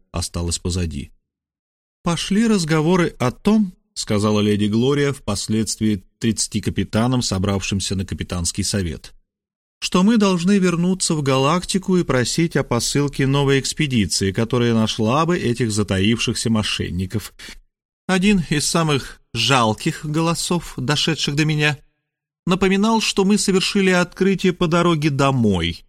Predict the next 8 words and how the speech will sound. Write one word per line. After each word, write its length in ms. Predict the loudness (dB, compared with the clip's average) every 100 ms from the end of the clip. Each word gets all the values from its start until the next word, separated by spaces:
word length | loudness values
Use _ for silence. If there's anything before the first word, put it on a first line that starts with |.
| _ _ _ 0
и 80 | 2
что 200 | 2 2
после 280 | 2 2
десяти 420 | 0 0 -2 0 2
лет, 340 | 2 0 0
проведенных 720 | 0 2 2 2 2 0 -4
в 120 | 0
облаке, 540 | 0 2 0 0 -4